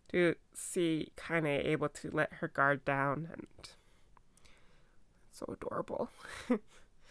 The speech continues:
Anyways, now we can go bounce back to, like, after you unpetrify Kaine or whatever, um,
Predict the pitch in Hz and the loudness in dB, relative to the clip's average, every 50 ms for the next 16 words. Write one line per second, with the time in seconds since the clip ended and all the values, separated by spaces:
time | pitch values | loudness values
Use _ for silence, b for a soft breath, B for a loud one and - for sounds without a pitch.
0 | B B B B B B B B B B - - 240 254 262 262 247 214 196 175 | B B B B B B B B B B 0 4 6 6 8 8 8 6 6 4
1 | 160 151 147 143 143 143 143 143 139 139 139 143 - - - - b b b b | 4 4 4 4 4 2 2 2 0 0 -2 -4 -6 -10 -18 -20 b b b b
2 | b b b b b b - - - - - - - - 202 208 233 240 240 233 | b b b b b b -20 -20 -20 -20 -20 -18 -4 4 6 8 10 10 10 8
3 | 233 220 208 196 190 180 170 165 - 170 160 156 160 165 - - 156 131 127 135 | 8 6 6 8 10 10 10 10 10 10 10 10 8 6 2 0 4 6 6 6
4 | - - - - - B B B B B B B B B - 196 180 170 156 151 | 6 4 0 -14 -18 B B B B B B B B B 4 6 6 6 6 6
5 | 143 143 143 - - 151 156 175 - - 165 160 156 151 151 151 - - - 165 | 6 6 6 8 10 10 10 10 6 0 0 2 4 4 4 4 4 4 4 4
6 | 165 165 160 - - 170 160 - - 170 156 - - 147 143 143 143 143 131 135 | 4 2 0 0 -2 -4 -4 -4 -4 -4 -6 -4 -4 -4 -2 2 4 4 4 4
7 | 139 - - - - _ - - - - - - 139 143 147 143 139 135 135 139 | 2 -2 -8 -16 -20 _ -20 -20 -18 -10 -4 0 2 2 4 4 2 2 2 0
8 | 135 135 - - - - 143 143 143 139 135 131 127 127 127 127 127 127 131 - | 0 -2 -4 -6 -4 -4 0 2 2 4 4 4 4 2 2 0 0 -2 -2 -6
9 | - b b b b b b b b b b b b - - 151 143 139 131 - | -10 b b b b b b b b b b b b -12 -8 -8 -8 -6 -6 -6
10 | 113 92 76 - - 107 151 180 | -4 -4 -4 -6 -8 -10 -10 -12